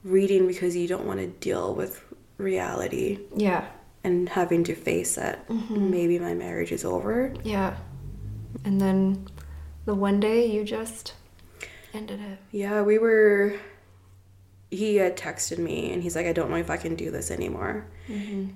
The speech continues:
Speaker 1: And I don't know if I was, like, so overtired that night or, like, just felt, like, this confidence all of a sudden, but I was
Speaker 2: Mm-hmm.
Speaker 1: like,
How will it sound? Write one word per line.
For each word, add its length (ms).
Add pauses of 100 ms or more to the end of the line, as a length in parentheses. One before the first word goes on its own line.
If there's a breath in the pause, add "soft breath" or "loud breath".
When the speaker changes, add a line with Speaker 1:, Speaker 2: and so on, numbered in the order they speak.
(220)
Speaker 1:
And 520
I 60
don't 140
know 100
if 140
I 80
was, 140
like, 460
so 500
overtired 760 (680 loud breath)
that 180
night 340
or, 140
like, 300 (640 loud breath)
just 420
felt, 340
like, 320 (1120)
this 460 (640)
confidence 680
all 120
of 60
a 60
sudden, 320
but 120
I 80
was 100
Speaker 2:
Mm-hmm. 60 (140)
Speaker 1:
like, 200